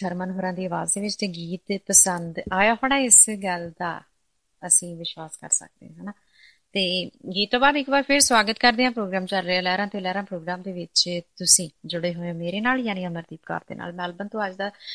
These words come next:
ਪ੍ਰੋਗਰਾਮ ਤੁਹਾਡੇ ਲਈ ਪ੍ਰਸਾਰਿਤ ਕਰ ਰਹੇ ਹਾਂ। ਇਸ ਵੇਲੇ ਮੈਲਬਨ ਤੇ ਸਿਡਨੀ ਸਮੇਂ ਮੁਤਾਬਕ ਅੱਠ ਵੱਜ ਕੇ ਚੌਵੀ ਮਿੰਟ ਦਾ ਸਮਾਂ ਹੋ ਚੁੱਕਿਆ। ਇੱਕ ਵਾਰ ਫਿਰ ਬਹੁਤ ਬਹੁਤ ਜੀ ਆਇਆਂ ਨੂੰ ਪ੍ਰੋਗਰਾਮ 'ਚ।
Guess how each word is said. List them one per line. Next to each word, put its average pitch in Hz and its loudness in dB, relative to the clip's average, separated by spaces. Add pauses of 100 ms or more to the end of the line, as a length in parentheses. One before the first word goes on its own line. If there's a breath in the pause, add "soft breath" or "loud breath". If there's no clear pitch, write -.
(140 loud breath)
ਪ੍ਰੋਗਰਾਮ 202 2
ਤੁਹਾਡੇ 214 0
ਲਈ 202 -2
ਪ੍ਰਸਾਰਿਤ 196 2
ਕਰ 185 2
ਰਹੇ 233 0
ਹਾਂ। 240 4
ਇਸ 208 -6
ਵੇਲੇ 208 0
ਮੈਲਬਨ 202 0
ਤੇ 180 -4
ਸਿਡਨੀ 180 -2
ਸਮੇਂ 170 -10
ਮੁਤਾਬਕ 233 -2 (480 loud breath)
ਅੱਠ 185 -2
ਵੱਜ 180 -2
ਕੇ 185 -4
ਚੌਵੀ 190 0
ਮਿੰਟ 170 -10
ਦਾ 165 0
ਸਮਾਂ 160 2 (200)
ਹੋ 170 -4
ਚੁੱਕਿਆ। - -6
ਇੱਕ 180 -8
ਵਾਰ 170 -10
ਫਿਰ 175 -8
ਬਹੁਤ 185 -12
ਬਹੁਤ 208 -4
ਜੀ 214 -4
ਆਇਆਂ 233 -2
ਨੂੰ 247 -4
ਪ੍ਰੋਗਰਾਮ 254 -2
'ਚ। 269 -6